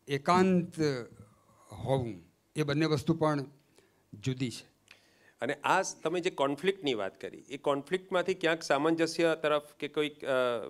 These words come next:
Speaker 2: એક, એકરૂપતા તરફ જવું પડે
Speaker 1: એ
Speaker 2: ને?
Speaker 1: બધા અર્થઘટનો છે.
Speaker 2: હમ.
Speaker 1: આપણે ઇન્ટરપ્રિટ કરીએ છીએ કારણ કે આપણે ભાષા જાણીએ છીએ.
Speaker 2: હમ.
Speaker 1: મને બધી ખબર એટલા માટે પડે છે,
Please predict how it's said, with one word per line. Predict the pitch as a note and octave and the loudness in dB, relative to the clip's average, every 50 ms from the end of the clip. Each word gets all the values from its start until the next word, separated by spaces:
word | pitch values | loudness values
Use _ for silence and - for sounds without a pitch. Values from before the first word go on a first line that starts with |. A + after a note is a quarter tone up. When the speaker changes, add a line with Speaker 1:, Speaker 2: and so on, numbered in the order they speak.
| - - - | -12 -14 -16
Speaker 2:
એક, | - - D#3+ D3+ - - - - | -10 -6 -6 -6 -6 -8 -8 -6
એકરૂપતા | D#3 D#3+ D#3+ D#3+ D#3+ D#3+ - E3+ E3 | -6 -4 -2 -2 -4 0 2 2 2
તરફ | D#3+ D#3 D3+ D3+ - | 2 2 0 0 0
જવું | - B2+ C3+ D3+ D#3 | 2 2 2 2 2
પડે | - D#3 D3+ | 2 2 2
Speaker 1:
એ | E3 | 4
Speaker 2:
ને? | E3 | 4
Speaker 1:
બધા | E3+ F3 F#3 | 4 2 2
અર્થઘટનો | G3 F3 D3+ D3 C#3 - E3+ D3+ F3 D#3+ F#3+ F3 E3 D#3 C3+ | 2 2 0 0 0 0 2 2 2 4 4 4 4 4 2
છે. | A#2+ - - G#2+ | 0 -2 -4 -6
Speaker 2:
હમ. | F2 - - _ _ - A#2+ A2+ G2+ F#2 - _ _ _ _ _ _ - | -8 -12 -20 _ _ -12 -12 -12 -12 -14 -18 _ _ _ _ _ _ -4
Speaker 1:
આપણે | C3+ C3+ - E3 E3 | -4 0 2 2 2
ઇન્ટરપ્રિટ | D3 D#3 - E3 D#3+ F#3 F3+ E3+ - | 2 0 -2 -4 -2 -2 -2 -2 0
કરીએ | - D#3+ D#3+ D#3+ D3+ C#3 | 0 2 2 2 2 2
છીએ | C3+ C#3 B2+ A#2+ | 2 2 0 0
કારણ | A#2 C3+ C3 C#3 | 2 0 0 0
કે | C3+ D3+ | 0 0
આપણે | C#3+ C#3 D#3 D3+ | 0 0 0 -2
ભાષા | B2+ B2 B2+ C3+ - D3 D3 | -2 -2 -2 -2 0 0 0
જાણીએ | C#3 C#3 B2+ C3 C3 B2+ B2 A#2+ A2+ | 0 0 0 2 2 2 2 0 0
છીએ. | A2+ - G#2+ G2+ F#2+ D#2+ | -2 -4 -8 -8 -8 -8
Speaker 2:
હમ. | E2 - _ - B2+ A#2+ G#2+ F#2+ - _ _ _ _ _ _ _ _ _ _ _ _ _ _ _ _ - | -12 -18 _ -14 -14 -14 -14 -16 -20 _ _ _ _ _ _ _ _ _ _ _ _ _ _ _ _ -2
Speaker 1:
મને | B2+ D3 E3+ E3 | 2 4 4 4
બધી | F3 F3 F3+ | 4 2 0
ખબર | F3+ F3+ E3+ F#3 F#3 | 0 0 2 2 2
એટલા | F3+ E3+ F#3+ F#3+ | 4 4 4 4
માટે | F#3+ F#3 F#3 F3 | 4 4 2 0
પડે | - E3 D#3+ D#3+ D3+ C3+ | 0 2 2 2 2 2
છે, | - C#3+ D#3 E3 | 0 -2 -4 -4